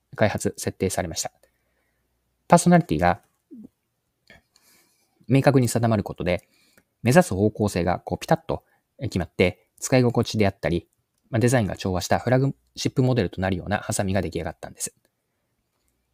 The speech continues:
ここまで見てきたハサのブランディングには、ブランド設計の五つの要素において、具体性と一貫性が両方あるんですね。ブランド設計というのは最後に押さえておくと五つあって、ブランドコア、パーソナリティ、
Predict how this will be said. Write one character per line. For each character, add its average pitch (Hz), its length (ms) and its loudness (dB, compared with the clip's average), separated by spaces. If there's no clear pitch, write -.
こ 147 120 -4
こ 151 60 0
ま 143 60 4
で 113 80 4
見 101 80 4
て 98 80 -4
き - 80 -10
た 87 120 -2
ハ - 100 -6
サ 135 100 0
の 92 100 -2
ブ 85 80 -4
ラ 95 100 0
ン 101 80 0
デ 104 60 0
ィ 104 40 0
ン 101 40 -2
グ 95 60 -4
に - 80 -8
は、 87 240 -2
ブ 117 80 -2
ラ 139 80 4
ン 156 60 2
ド 156 60 2
設 - 200 -2
計 90 100 -2
の 80 100 -6
五 123 160 0
つ - 20 0
の 107 140 0
要 80 140 -4
素 - 260 -8
に 101 100 0
お 85 80 -4
い 82 60 -8
て、 101 300 0
具 - 100 -2
体 151 160 2
性 151 140 2
と 143 100 0
一 110 120 0
貫 135 180 2
性 113 160 0
が 107 200 -2
両 135 140 4
方 139 220 2
あ - 60 -2
る 120 120 0
ん - 80 -10
で - 80 -20
す - 100 -14
ね。 120 180 -4
ブ 143 80 2
ラ 143 60 4
ン 135 40 2
ド 135 80 2
設 - 180 0
計 - 120 -2
と 80 100 -8
い - 20 -10
う 78 40 -10
の 85 80 -6
は 104 140 -4
最 117 160 -2
後 85 100 -4
に 73 180 -12
押 110 100 -4
さ 104 100 0
え 87 40 -4
て - 100 -10
お 64 60 -8
く - 80 -20
と 113 260 0
五 123 180 0
つ - 100 -6
あ 73 40 -4
っ - 100 -16
て、 - 220 -4
ブ 117 80 0
ラ 113 80 2
ン 113 60 0
ド 104 100 -2
コ - 100 -6
ア、 80 200 -10
パ 120 100 -2
ー 113 40 -2
ソ 117 100 -4
ナ 104 100 -2
リ - 100 -10
テ - 120 -10
ィ、 - 60 -10